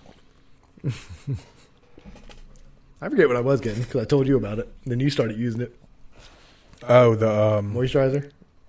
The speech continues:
Speaker 2: for your face?
Speaker 1: Yeah, yeah.
Speaker 2: It was Nivea, I think.
Speaker 1: Was it? It was something.
Speaker 2: Yeah, and you
Speaker 1: It was
Speaker 2: fucked me up because I still
Speaker 1: Yeah, you have to use it.
Speaker 2: Yeah.
Speaker 1: Yeah, they get you.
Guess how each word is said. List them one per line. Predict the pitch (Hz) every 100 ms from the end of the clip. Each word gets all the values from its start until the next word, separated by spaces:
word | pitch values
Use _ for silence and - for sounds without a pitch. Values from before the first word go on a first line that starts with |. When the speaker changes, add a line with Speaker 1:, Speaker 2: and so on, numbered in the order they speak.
| -
Speaker 2:
for | 135 117
your | 107
face? | 127 156 185 -
Speaker 1:
Yeah, | 127 98 92
yeah. | 90 92 - _ _ _ _ _ _ _ _ _ -
Speaker 2:
It | 117
was | 110 101
Nivea, | 120 123 98 95
I |
think. | 95 95 - - -
Speaker 1:
Was | 107 110
it? | 101
It |
was | 120 113
something. | 120 135
Speaker 2:
Yeah, | 123
and | 127
you |
Speaker 1:
It |
was | 131
Speaker 2:
fucked | 135 131
me | 127
up | 120
because | 107 110
I | 107
still | - - 139 139 127 110 107 - _
Speaker 1:
Yeah, | 139 156
you | 104
have | 120
to | 110
use | 113 123
it. | 104 -
Speaker 2:
Yeah. | 127 123 101 98
Speaker 1:
Yeah, | 104 95
they | 104
get | 110 110
you. | 98